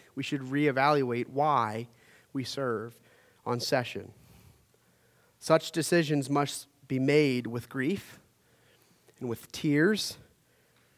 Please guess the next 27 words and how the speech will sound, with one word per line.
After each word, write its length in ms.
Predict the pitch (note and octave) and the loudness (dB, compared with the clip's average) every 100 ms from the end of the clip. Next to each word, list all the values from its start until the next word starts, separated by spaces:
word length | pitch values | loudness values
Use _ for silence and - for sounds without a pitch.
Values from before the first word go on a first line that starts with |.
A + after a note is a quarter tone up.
| _ _ - | _ _ -2
and 120 | B2 | 2
on 180 | B2+ C3 | 4 4
our 120 | C3 | 2
knees 280 | C3 C3 B2 | 2 0 -2
in 120 | A#2 | -6
prayer. 420 | - A2 G#2 - _ _ _ - - - _ _ _ _ _ _ _ - | -4 -4 -4 -16 _ _ _ -20 -20 -20 _ _ _ _ _ _ _ -4
But 120 | C3 | 2
in 100 | D3+ | 4
the 80 | D3+ | 4
moment 380 | C#3+ E3 F#3+ - | 6 6 6 4
of 160 | D3 B2+ | 0 2
grave 360 | C#3 D#3 E3+ | 2 4 2
sin, 520 | - F#3 D#3+ A2 A#2+ A#2 _ - _ _ _ _ | 0 0 0 0 -6 -10 _ -20 _ _ _ _
it 160 | C#3 C#3 | -2 2
is 260 | C#3 C3 - | 2 0 -2
our 180 | C#3 C#3 - | 0 2 4
only 340 | E3+ E3+ C#3 | 4 4 2
course 360 | - C#3+ B2 B2+ | 0 -6 -6 -6
of 100 | A#2 | -4
action, 380 | G#2+ - - - - - _ _ _ _ _ _ _ _ _ _ _ _ _ _ _ | -6 -6 -18 -20 -20 -20 _ _ _ _ _ _ _ _ _ _ _ _ _ _ _
ultimately 560 | C3+ C#3 D#3+ D3 C3+ C3 | -2 0 2 2 2 0
trusting 560 | - E3 D3+ - D#3 C#3+ | 0 4 4 4 0 2
in 120 | C3 | 0
the 80 | B2 | -2
Lord 480 | C3 D3 D#3 D#3 | 2 4 6 4
and 200 | D3 C3 B2 | 0 -4 -2
his 360 | D3+ F#3+ E3+ | 0 0 0